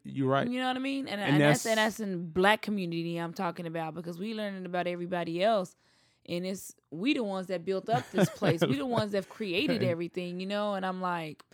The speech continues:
Speaker 2: we were the first queens and kings, you know? So it's just a lot of stuff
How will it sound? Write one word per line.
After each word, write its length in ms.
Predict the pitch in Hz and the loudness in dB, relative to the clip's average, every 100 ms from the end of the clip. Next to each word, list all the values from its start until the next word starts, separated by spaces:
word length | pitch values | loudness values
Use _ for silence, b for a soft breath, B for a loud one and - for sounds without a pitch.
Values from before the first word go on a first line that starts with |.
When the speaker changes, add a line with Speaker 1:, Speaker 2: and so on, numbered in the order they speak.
| B B B | B B B
Speaker 2:
we 180 | 175 262 | 2 4
were 140 | 285 | 4
the 100 | 247 | 2
first 340 | 202 214 185 - | -2 -2 -2 -4
queens 360 | - 202 170 | -8 -8 -6
and 120 | 170 165 | -8 -8
kings, 400 | - 180 165 180 | -8 -8 -8 -8
you 120 | 190 | -4
know? 280 | 190 185 185 B B B | -2 -4 -6 B B B
So 180 | 277 | 2
it's 140 | 285 339 | 2 4
just 160 | 508 | 2
a 100 | 285 | 4
lot 240 | 247 247 247 | 6 8 8
of 60 | |
stuff 320 | 233 240 233 | 4 4 4